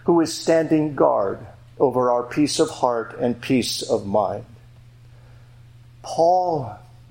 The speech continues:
amid all the hardships of his life,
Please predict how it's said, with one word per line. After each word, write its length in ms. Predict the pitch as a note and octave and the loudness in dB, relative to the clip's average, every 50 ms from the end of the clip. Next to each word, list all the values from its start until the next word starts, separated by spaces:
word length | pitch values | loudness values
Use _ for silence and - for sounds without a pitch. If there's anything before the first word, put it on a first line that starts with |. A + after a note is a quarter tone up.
| - - | -6 -2
amid 380 | - C3 C#3+ C#3 C#3+ C#3+ C3+ C3 | -2 0 2 2 2 2 2 0
all 400 | C3+ - C3+ C#3 E3 E3+ E3+ E3 | 0 2 2 2 4 2 2 2
the 140 | E3 D#3 D3+ | 0 0 0
hardships 680 | - - D3 D3+ D3 A#2+ - - D3 B2+ - - D#3+ | 0 0 0 0 0 -2 -2 -2 -2 -2 0 0 0
of 120 | C#3+ C#3+ | 0 2
his 200 | D3 C#3+ B2 - | 0 -2 -2 0
life, 540 | A#2+ A#2+ G#2+ G#2 A2 G#2+ G#2 - - - | 2 2 2 2 0 -2 -6 -12 -18 -20